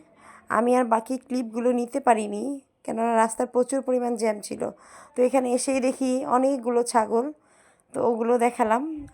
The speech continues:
আর এখানে দেখেন পাকা পাকা পেঁপে, মানে ফলগুলো আর কি, মুরগি, মাছ, এগুলো, দুধ। তো এই তো আমি যতটুকু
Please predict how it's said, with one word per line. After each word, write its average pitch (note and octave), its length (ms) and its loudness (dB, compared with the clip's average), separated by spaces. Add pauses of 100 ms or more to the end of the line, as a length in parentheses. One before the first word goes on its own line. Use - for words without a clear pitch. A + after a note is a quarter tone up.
(140)
আর G#3+ 180 2
এখানে A#3+ 360 -2
দেখেন A#3 340 -2 (100)
পাকা A#3 260 -2
পাকা A3+ 240 -4 (100)
পেঁপে, A3+ 400 -4 (720)
মানে A3 120 -4 (280)
ফলগুলো A3+ 560 0
আর G3+ 140 -2
কি, A3+ 260 -8
মুরগি, A3 480 -6 (160)
মাছ, G#3+ 300 -4 (640)
এগুলো, G3 340 -6 (320)
দুধ। A3 300 -4 (840)
তো - 60 -10
এই A3 120 -6
তো A#3 60 0
আমি G#3+ 240 -2
যতটুকু A#3+ 460 -2